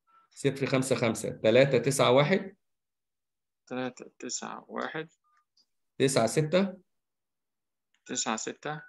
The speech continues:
Speaker 1: سبعة تمانية.
Speaker 2: سبعة تمانية. أ-، أ-، طب أنا كلمته بالود، قال لي: "أنا ح-، أنا، آه، هغيرها"، يعني هيرجع يغير
Speaker 1: طيب.
Speaker 2: رخصة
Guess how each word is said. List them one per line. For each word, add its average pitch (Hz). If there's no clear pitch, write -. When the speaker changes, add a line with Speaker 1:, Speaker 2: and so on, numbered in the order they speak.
Speaker 1:
سبعة 127
تمانية. 98
Speaker 2:
سبعة 127
تمانية. 107
أ-، -
أ-، 147
طب -
أنا 185
كلمته 196
بالود، 180
قال 185
لي: 180
"أنا 156
ح-، -
أنا، 151
آه، 113
هغيرها"، 135
يعني 110
هيرجع 151
يغير 147
Speaker 1:
طيب. 131
Speaker 2:
رخصة 95